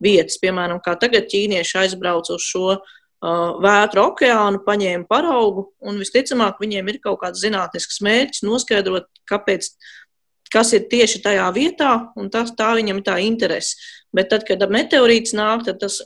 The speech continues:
gabals ir kaut kur atšķēlies, un pēc tam mēs jau analizējot šo paraugu, varam secināt, jā, šie te minerāli vairāk atbilst, teiksim,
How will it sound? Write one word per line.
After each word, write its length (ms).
gabals 540
ir 120
kaut 180
kur 180
atšķēlies, 720
un 140
pēc 180
tam 240
mēs 260
jau 360
analizējot 720
šo 180
paraugu, 460
varam 300
secināt, 600
jā, 240
šie 340
te 160
minerāli 520
vairāk 360
atbilst, 460
teiksim, 340